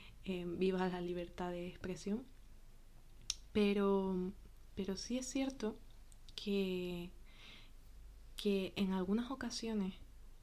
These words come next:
es mejor no dar nuestra opinión. Os explico. Eh, mi madre, cuando yo era adolescente, me solía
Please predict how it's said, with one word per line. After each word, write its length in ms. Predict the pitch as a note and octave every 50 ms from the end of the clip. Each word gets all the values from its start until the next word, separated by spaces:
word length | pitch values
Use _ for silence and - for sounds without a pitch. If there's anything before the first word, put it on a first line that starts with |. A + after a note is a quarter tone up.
| - -
es 180 | G#3+ G#3 G3+
mejor 440 | A3+ A#3 G#3 - G#3+ G#3+ G#3 G3+ - - -
no 260 | G#3 G3 G3+ G3+ F#3+
dar 200 | F#3+ F#3+ F3+ -
nuestra 240 | F3+ D#3 D#3 - -
opinión. 380 | F#3+ - F3+ F3 E3+ E3+ E3+ E3 D#3 - - - - - - - - - - - - - - - - - - - - - -
Os 160 | - G#3 -
explico. 540 | - - - - - G3+ F#3 - - E3+ E3 - - - - - - - - - - - - - -
Eh, 320 | - G3+ G3 F#3+ F#3+ F#3+ F#3
mi 200 | - G3 G3 F#3+
madre, 420 | F#3+ G3 G#3 A3+ B3 C4+ D#4 F4+ F#4 - - - - - - - -
cuando 280 | - - F#3+ F#3+ F#3 F#3
yo 180 | F3+ F#3 F#3
era 220 | F#3+ F#3+ G3 F#3+ F#3+
adolescente, 640 | F#3 F#3 F3+ F3+ F3+ - - F#3+ F#3+ G3 G#3 A#3+ A#3
me 140 | A3+ G#3 G3+
solía 760 | - G3 F3+ F#3 F#3 G3 G3 G3+ G3+ G3+ G3+ G3+ F#3+ G3